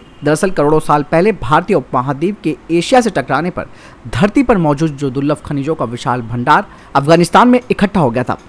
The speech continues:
इन खनिजों का खनन अफगानिस्तान की सूरत को पूरी तरह से बदल सकता है।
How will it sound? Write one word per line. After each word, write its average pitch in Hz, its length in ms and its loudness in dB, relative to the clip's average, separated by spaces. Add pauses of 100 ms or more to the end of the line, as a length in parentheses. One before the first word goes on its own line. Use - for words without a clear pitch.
(160)
इन 302 140 4
खनिजों 196 380 4
का 214 140 2
खनन 175 300 -2 (420)
अफगानिस्तान 170 600 2
की 143 140 -10 (440)
सूरत 233 280 2
को 214 80 2
पूरी - 300 -2
तरह 135 180 -2
से 165 120 -4
बदल 127 200 -2
सकता 123 260 -6
है। - 80 -10